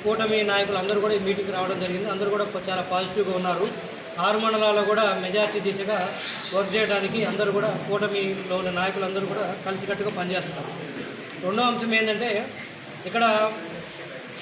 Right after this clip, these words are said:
ఈరోజు వైఎస్ఆర్సీపీ పార్టీ మేమేదో మొన్న ఎన్నికల్లో రెండు వేల ఇరవై నాలుగులో గెలిస్తే నానా రకాలైనటువంటి మాటలు మాట్లాడడం జరిగింది. ఏమని చెప్పారు? బ్యాలెట్ ఓటింగ్ అయితే బాగుండేది, ఇది ఈవీఎంల ద్వారా గెలిచారు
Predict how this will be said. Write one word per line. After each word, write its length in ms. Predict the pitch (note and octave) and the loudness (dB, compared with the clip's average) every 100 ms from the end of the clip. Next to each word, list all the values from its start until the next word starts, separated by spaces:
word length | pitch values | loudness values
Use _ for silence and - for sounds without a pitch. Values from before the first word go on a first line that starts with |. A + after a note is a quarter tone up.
| - | -2
ఈరోజు 220 | G3 A#3 B3 | 2 4 4
వైఎస్ఆర్సీపీ 680 | A3 A#3+ B3+ B3+ A#3 A#3 | 4 4 4 2 0 -2
పార్టీ 640 | A#3 A3+ G#3+ A3 F3+ F3+ - - - - - - - - - - - - - - - - - F3 | 0 2 2 2 0 -2 -4 -8 -12 -14 -14 -14 -14 -14 -14 -14 -12 -12 -12 -14 -12 -12 -10 -2
మేమేదో 420 | G#3+ A#3 A#3+ B3 | 2 4 4 4
మొన్న 240 | A3+ A3+ | 4 4
ఎన్నికల్లో 760 | A3+ G#3+ A3+ A#3 A#3+ A3+ G#3+ A3 - - - | 4 4 4 2 4 4 4 2 -2 -6 -4
రెండు 140 | G3 A3+ | 0 2
వేల 140 | A3+ | 2
ఇరవై 160 | A3 A3 | 4 2
నాలుగులో 300 | A3 A3 G#3+ | 2 4 4
గెలిస్తే 600 | G#3 G#3+ A3 G3 G3 A3 - - - - | 4 4 4 2 2 0 -6 -8 -8 -2
నానా 260 | F#3+ G#3+ A3+ G#3+ G#3 G3 F#3 - - | 0 2 4 4 4 2 0 -4 -2
రకాలైనటువంటి 600 | G3+ A3+ A3+ G#3+ G#3+ G#3 | 2 4 4 4 2 0
మాటలు 280 | G3+ G3+ G#3 | 0 0 0
మాట్లాడడం 400 | G3+ G3+ G#3 G3 | 0 0 0 0
జరిగింది. 340 | F#3+ F3+ E3+ G3+ | 0 -2 -2 0
ఏమని 180 | G#3+ | 2
చెప్పారు? 420 | G#3+ G#3 G3 G3 G3+ - - - - D#3+ | 2 2 2 2 0 -6 -10 -12 -12 -2
బ్యాలెట్ 340 | G3 A3+ A3+ | 2 4 4
ఓటింగ్ 320 | A3+ G#3+ G#3+ G#3 | 4 4 6 4
అయితే 160 | G#3 | 4
బాగుండేది, 680 | G#3 G3 G3+ G3+ G3 G3 G3+ - - - - - - - | 4 4 4 4 4 4 2 -4 -10 -12 -14 -14 -14 -2
ఇది 100 | G#3 | 2
ఈవీఎంల 520 | G#3 A3 A#3 A3+ A3+ | 4 4 4 4 4
ద్వారా 180 | G#3 G#3+ | 6 4
గెలిచారు 800 | G#3 G3+ G3+ G3 G3 G3+ - | 4 4 4 4 4 2 0